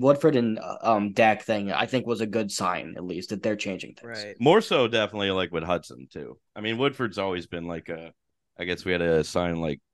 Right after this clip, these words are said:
Speaker 3: Fangraph scout value to him, like, a forty, forty plus, or thirty-five plus guy.
Speaker 2: Yeah.
Speaker 3: He's an organizational depth piece on it. I mean,
Speaker 1: Mm-hmm.
Speaker 3: Hudson, though, I mean, they had such a stiffy for him in terms of
Speaker 1: Mm-hmm.
Speaker 3: making his, like, uh, you know, his, uh,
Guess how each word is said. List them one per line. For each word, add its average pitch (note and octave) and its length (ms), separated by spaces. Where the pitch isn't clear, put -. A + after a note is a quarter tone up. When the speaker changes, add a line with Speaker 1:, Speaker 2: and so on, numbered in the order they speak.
Speaker 3:
Fangraph E2+ 800
scout E2 360
value D#2+ 220
to - 120
him, E2 80
like, D#2+ 160
a E2 60
forty, D#2+ 440
forty D#2+ 280
plus, D#2 400
or D#2 80
thirty-five D2 460
plus - 360
guy. G1+ 180
Speaker 2:
Yeah. A#2+ 280
Speaker 3:
He's G2+ 140
an G2 80
organizational E2 640
depth D2 300
piece C#2+ 260
on D2 180
it. D2 140
I F#2 60
mean, F2 160
Speaker 1:
Mm-hmm. F2 80
Speaker 3:
Hudson, G#2 380
though, E2+ 280
I D2+ 120
mean, D#2+ 200
they D#2+ 100
had D#2+ 220
such E2 240
a F2+ 200
stiffy - 440
for C2 240
him C2 120
in E2+ 140
terms F2 320
of E2 220
Speaker 1:
Mm-hmm. - 200
Speaker 3:
making E2+ 300
his, E2+ 180
like, D#2+ 280
uh, D#2 360
you F2+ 160
know, D#2+ 200
his, F2 340
uh, D#2+ 200